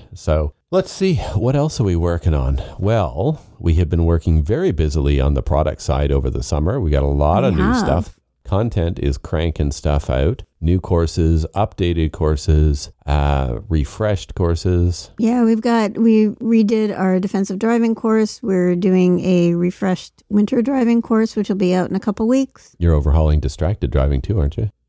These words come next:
Speaker 2: Yes. That's gonna be a little bit slower. Um, we've done drug and alcohol for Canada, so reasonable suspicion for Ca-,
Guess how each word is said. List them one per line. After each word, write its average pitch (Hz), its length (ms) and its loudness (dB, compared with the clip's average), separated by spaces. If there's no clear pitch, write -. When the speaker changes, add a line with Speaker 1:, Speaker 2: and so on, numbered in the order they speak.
Speaker 2:
Yes. - 680 -8
That's 220 260 -4
gonna 233 160 2
be 202 120 2
a 190 40 2
little 185 140 0
bit 170 100 -4
slower. 170 540 -4
Um, 185 920 2
we've 214 420 4
done 196 460 2
drug 196 200 0
and 190 80 2
alcohol 180 800 0
for 196 180 -6
Canada, 202 600 0
so 180 680 -2
reasonable 208 440 2
suspicion 214 720 2
for 196 180 -2
Ca-, - 300 -8